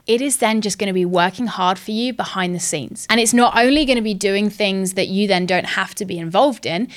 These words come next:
and kind of upping your output within your email, but it's also gonna deliver emails that are more personalized, more targeted, and therefore likely gonna see a better conversion, um, to your community.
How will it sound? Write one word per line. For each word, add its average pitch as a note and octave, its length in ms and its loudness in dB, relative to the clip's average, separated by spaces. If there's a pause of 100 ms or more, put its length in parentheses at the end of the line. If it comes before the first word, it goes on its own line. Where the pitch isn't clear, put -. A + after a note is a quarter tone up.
(120)
and F#3+ 140 -6
kind G3+ 120 -2
of F#3 160 0
upping G#3 320 -2
your F3+ 140 0
output G#3 400 0
within F#3+ 240 -2
your F3+ 160 0
email, E3+ 400 -2 (240)
but A3+ 120 2
it's A#3 140 2
also D4 380 4
gonna B3+ 220 -2
deliver G3+ 560 2
emails F#3 500 -2
that - 160 -4
are F3 40 -2
more F3+ 220 -2
personalized, C4+ 800 0 (220)
more F#3 200 -4
targeted, A#3 800 -2
and G3 240 -2
therefore G#3 480 0
likely G3+ 420 0
gonna F#3+ 200 -8
see F#3+ 180 -6
a F#3+ 80 -2
better F#3 320 -8
conversion, F#3+ 880 -2 (320)
um, F#3 480 0
to - 200 -4
your F3+ 380 -2
community. G#3+ 580 -6